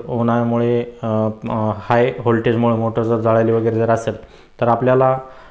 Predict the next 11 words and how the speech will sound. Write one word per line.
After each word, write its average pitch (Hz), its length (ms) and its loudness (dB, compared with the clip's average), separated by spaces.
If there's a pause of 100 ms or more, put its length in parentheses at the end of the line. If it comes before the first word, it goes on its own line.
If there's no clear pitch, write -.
(160)
याची 127 200 0
कंप्लेंट 131 460 0
कुठं 135 180 2
करायची 123 380 2
आणि 123 380 -2
कशाप्रकारे 123 600 0
आपल्याला 123 320 2
दुरुस्त 127 440 0
करून 139 180 2
मिळणार 135 300 2
आहे 131 240 0